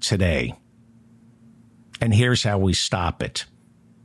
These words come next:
The same way George W. Bush needs to publicly atone for Iraq. George W. Bush needs to say to the American people, "I'm guilty. Here is what I did,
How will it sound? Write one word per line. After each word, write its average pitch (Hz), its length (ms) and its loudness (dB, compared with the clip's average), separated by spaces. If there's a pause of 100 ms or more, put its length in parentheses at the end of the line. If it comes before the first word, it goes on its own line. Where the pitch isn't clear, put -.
(1500)
The - 60 2
same 226 240 0
way 196 100 4
George 151 480 2
W. 139 320 4
Bush 143 540 2
needs 110 260 4
to 117 80 -4
publicly 123 640 2
atone 107 460 2
for 117 280 0
Iraq. 127 720 0 (800)
George 151 320 2
W. 139 260 4
Bush 131 560 2
needs 120 240 2
to 113 80 -2
say 120 260 0
to 113 60 4
the 113 100 2
American 104 420 2
people, 110 460 0
"I'm 113 180 2
guilty. 123 640 0
Here 113 240 2
is 113 160 2
what 110 140 4
I 98 140 2
did, 104 440 0